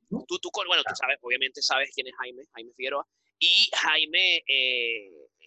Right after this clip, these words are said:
Speaker 2: Jaime dice un, en, en una entrevista que le hicieron, que le hizo Luis Otero y,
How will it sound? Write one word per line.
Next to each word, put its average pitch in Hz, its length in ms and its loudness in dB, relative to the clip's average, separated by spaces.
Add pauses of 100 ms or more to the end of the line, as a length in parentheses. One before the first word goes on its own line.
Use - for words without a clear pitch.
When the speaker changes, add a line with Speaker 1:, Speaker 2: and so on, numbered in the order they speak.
(360)
Speaker 2:
Jaime 127 260 -2
dice 131 240 -4
un, 131 180 -12
en, 110 280 -10
en 110 180 -12
una 117 120 -12
entrevista 120 380 -8
que 120 80 -14
le 107 60 -6
hicieron, 110 320 -12
que 107 100 -12
le 110 60 -6
hizo 127 160 -6
Luis 127 140 -8
Otero 123 380 -2
y, 107 200 -12